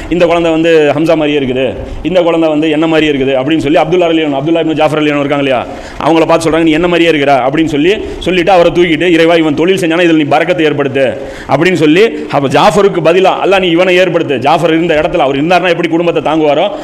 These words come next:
அந்த இடத்துல இந்த பையனை நீ நிறுத்து" அப்படின்னு சொல்லி மூன்று முறை துவா செய்றாங்க.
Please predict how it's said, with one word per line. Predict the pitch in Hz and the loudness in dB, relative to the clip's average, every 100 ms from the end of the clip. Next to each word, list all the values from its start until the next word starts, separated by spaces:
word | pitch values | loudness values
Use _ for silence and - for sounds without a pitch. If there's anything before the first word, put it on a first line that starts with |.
| - | -6
அந்த | 147 170 | 0 2
இடத்துல | 165 185 | 2 2
இந்த | 170 180 | 2 2
பையனை | 151 180 202 175 | 0 0 0 0
நீ | 160 | 0
நிறுத்து" | 160 156 | 0 2
அப்படின்னு | 143 147 170 | 2 2 0
சொல்லி | 156 165 202 | 0 2 2
மூன்று | 165 214 190 | 2 2 2
முறை | 175 190 | 2 2
துவா | 165 170 156 | 4 2 4
செய்றாங்க. | 151 131 | 2 0